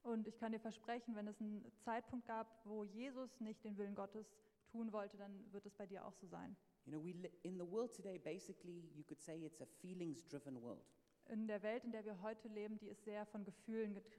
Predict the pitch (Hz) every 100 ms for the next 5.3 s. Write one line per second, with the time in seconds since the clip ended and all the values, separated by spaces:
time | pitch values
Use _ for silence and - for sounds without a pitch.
0 | - 202 190 - 190 180 202 220 233 208
1 | 233 202 185 156 190 247 233 233 220 156
2 | 185 190 - 156 143 147 214 277 277 -
3 | 156 165 196 180 180 170 170 170 339 165
4 | 165 - - 170 180 175 156 156 151 151
5 | 160 156 151